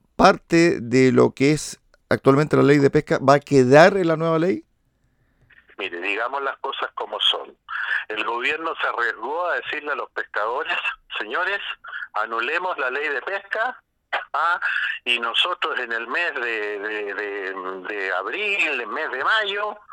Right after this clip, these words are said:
Speaker 2: nosotros vamos a presentar una nueva ley de pesca". Nosotros, la, como oposición,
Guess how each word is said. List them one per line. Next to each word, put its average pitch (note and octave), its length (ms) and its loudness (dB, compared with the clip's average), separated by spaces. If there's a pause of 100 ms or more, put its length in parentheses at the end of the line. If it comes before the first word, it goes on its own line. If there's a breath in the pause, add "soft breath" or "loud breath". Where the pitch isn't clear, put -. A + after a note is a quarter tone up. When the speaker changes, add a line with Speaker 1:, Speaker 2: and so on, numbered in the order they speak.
(320 loud breath)
Speaker 2:
nosotros A#2+ 480 -6
vamos B2 260 -6
a G#2 100 -2
presentar C3 840 -6
una D#3 520 -6
nueva C#3+ 460 -4
ley B2 400 -10
de G2+ 160 -8
pesca". - 540 -8 (840 loud breath)
Nosotros, G#3+ 920 -4 (720)
la, A2 220 -6
como C3+ 340 -8
oposición, F3 880 -4